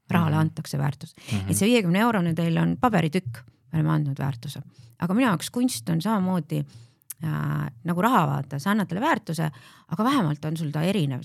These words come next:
Speaker 1: teistest viiekümnestest.
Speaker 2: Mhm, mhm. Aga milline kunsti tulevik on?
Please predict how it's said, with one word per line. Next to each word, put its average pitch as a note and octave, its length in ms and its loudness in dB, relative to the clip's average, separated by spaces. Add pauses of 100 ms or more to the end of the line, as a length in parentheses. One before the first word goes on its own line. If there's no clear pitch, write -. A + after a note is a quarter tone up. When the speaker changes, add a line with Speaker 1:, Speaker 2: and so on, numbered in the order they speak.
(120)
Speaker 1:
teistest D3+ 420 -2
viiekümnestest. - 840 -2 (200)
Speaker 2:
Mhm, G#2+ 100 -2 (400)
mhm. G#2 160 -8 (200)
Aga A2+ 60 0
milline D3 240 2
kunsti C#3 320 -4
tulevik G2 500 0
on? F#2+ 140 -6